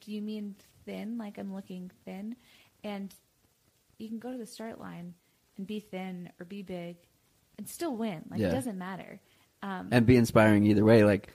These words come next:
Speaker 2: what, what got me into running was watching the Boston Marathon in twenty thirteen. And I watched from Wellesley, and I was like, "Look at all these people, different shapes and sizes,
Speaker 1: Yeah.
Speaker 2: and they're all just doing it."
Speaker 1: Yeah, one of the most inspiring races I ever watched was,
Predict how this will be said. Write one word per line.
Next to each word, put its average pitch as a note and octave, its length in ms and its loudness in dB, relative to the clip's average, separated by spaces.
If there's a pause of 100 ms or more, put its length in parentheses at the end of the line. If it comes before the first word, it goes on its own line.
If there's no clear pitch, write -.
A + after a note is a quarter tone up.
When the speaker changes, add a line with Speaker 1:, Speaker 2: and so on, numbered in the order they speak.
(220)
Speaker 2:
what, A#2+ 340 6
what A#2+ 200 8
got B2 220 8
me A#2+ 160 6
into B2+ 200 2
running G#2 480 4 (120)
was G2+ 520 2
watching G#2+ 360 4
the G#2 60 4
Boston F#2+ 320 4
Marathon G#2 500 2
in G#2 100 0
twenty G#2 220 0
thirteen. G#2+ 520 0 (380)
And G2 100 2
I G2+ 80 10
watched G2+ 220 8
from G#2 140 2
Wellesley, A2 320 8
and G#2 80 2
I - 20 4
was G2+ 120 0
like, A2 180 -2
"Look A#2 180 2
at E3+ 60 6
all D#3 100 6
these C3+ 140 4
people, - 440 0 (160)
different C3 280 4
shapes C#3 260 4
and B2 80 4
sizes, A#2 480 2 (460)
Speaker 1:
Yeah. G#2 80 4
Speaker 2:
and A2 320 6
they're A#2 140 10
all B2 360 4 (100)
just - 220 2 (140)
doing A#2+ 240 10
it." - 200 -6 (200)
Speaker 1:
Yeah, F#3+ 380 -6
one G#3+ 160 -6
of A3 60 -8
the A#3 60 -8
most G#3+ 240 -8
inspiring F#3 760 -6 (140)
races F#3 300 -6
I F3+ 100 -4
ever F3+ 160 -8
watched F3+ 420 -10
was, F3+ 460 -8